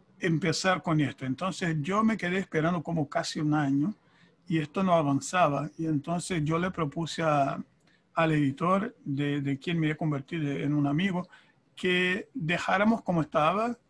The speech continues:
que él entonces me diera otra vez los derechos de publicación y que yo entonces me encargaría de hacer una publicación independiente. A esta altura empecé a hablar con, con Oscar, que partió de él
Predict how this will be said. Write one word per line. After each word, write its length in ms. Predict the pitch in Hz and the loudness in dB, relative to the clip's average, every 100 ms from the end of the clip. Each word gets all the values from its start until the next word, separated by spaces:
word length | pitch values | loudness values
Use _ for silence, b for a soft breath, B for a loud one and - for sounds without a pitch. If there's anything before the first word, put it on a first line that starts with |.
| - | -6
que 180 | 180 | -2
él 100 | 175 | 0
entonces 500 | 160 156 175 - 175 | 0 0 -2 -4 -2
me 260 | 160 151 143 | -2 0 0
diera 400 | 151 190 214 208 | 0 0 0 -2
otra 340 | - 175 160 151 | -4 -4 -2 0
vez 360 | 139 139 - | 0 -4 -8
los 280 | 165 160 160 | -6 -2 0
derechos 560 | 143 143 156 - 202 - | 0 -2 -4 -6 -10 -10
de 120 | 160 | -10
publicación 680 | 165 156 143 143 - 185 208 - b b b - | -8 -6 -6 -6 -6 -4 -6 -8 b b b -8
y 80 | |
que 180 | - 208 | -4 -2
yo 140 | 190 240 | 2 2
entonces 540 | 202 214 202 233 202 | 2 0 0 0 2
me 80 | 190 | 0
encargaría 580 | 160 180 160 151 165 175 | 2 2 2 2 2 0
de 80 | |
hacer 380 | 156 - 156 165 - | 0 -2 -4 -4 -2
una 260 | 165 175 | 0 0
publicación 560 | 160 156 143 139 - 160 | -2 -4 -4 -4 -4 -2
independiente. 640 | 156 139 139 120 113 - _ _ b b b b b - | -2 -2 -4 -6 -8 -16 _ _ b b b b b -2
A 160 | 180 170 | 2 2
esta 200 | 160 185 | 2 2
altura 340 | 175 185 233 | 2 4 4
empecé 360 | 220 202 - 202 | 6 4 2 2
a 180 | 214 185 | 2 2
hablar 380 | 165 170 165 | 4 4 2
con, 340 | - 170 160 147 | 0 0 2 0
con 180 | 165 165 | 0 2
Oscar, 420 | 208 - 240 226 | 2 0 -2 -4
que 480 | - 202 220 240 269 - | -2 0 0 -2 -4 -2
partió 580 | 165 151 - 220 247 - _ | 0 0 0 0 0 -4 _
de 500 | 311 214 156 156 196 | -8 -4 -2 0 0
él 240 | 214 180 | 0 0